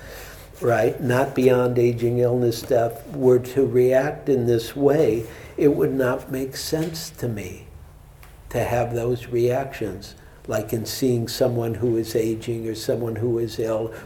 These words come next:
or someone who is dead." And so he's just describing his interior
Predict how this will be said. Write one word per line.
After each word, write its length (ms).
or 60
someone 400
who 180
is 200
dead." 420
And 180
so 240
he's 260
just 300
describing 880
his 300
interior 1000